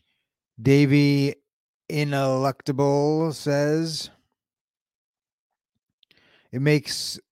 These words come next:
so, whoops, oh man, the chat moves. "It makes sense. It's just very painful to accept that psychopathy is a fundamental truth of living, even as we advance, L O L, technologically," quote,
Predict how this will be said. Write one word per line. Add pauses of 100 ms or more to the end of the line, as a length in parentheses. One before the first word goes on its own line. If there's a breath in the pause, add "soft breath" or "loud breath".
(100)
so,
whoops,
oh
man,
the
chat (340)
moves. (340 soft breath)
"It
makes
sense.
It's
just
very
painful
to
accept
that
psychopathy
is
a
fundamental
truth (380 soft breath)
of
living,
even
as
we
advance,
L
O
L,
technologically,"
quote,